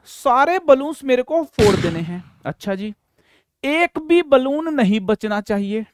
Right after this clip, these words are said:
ठीक है, लेकिन फोड़ने हैं एक खास अंदाज में। ध्यान से सुनना, मुझे पहले ये वाला बलून फोड़ना है, नीचे वाला, इसके बाद ही ऊपर वाला फोड़ सकता हूं।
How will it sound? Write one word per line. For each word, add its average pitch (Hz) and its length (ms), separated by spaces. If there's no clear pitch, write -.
ठीक 190 200
है, 202 200
लेकिन 269 460
फोड़ने 262 440
हैं 277 260
एक 330 140
खास 240 360
अंदाज 139 500
में। 104 180
ध्यान 202 240
से 233 80
सुनना, 208 280
मुझे 262 540
पहले 269 340
ये 262 300
वाला 311 200
बलून 285 300
फोड़ना 214 380
है, 302 80
नीचे 240 320
वाला, 127 300
इसके 330 380
बाद 233 480
ही 294 240
ऊपर 294 420
वाला 285 220
फोड़ 226 240
सकता - 340
हूं। 156 220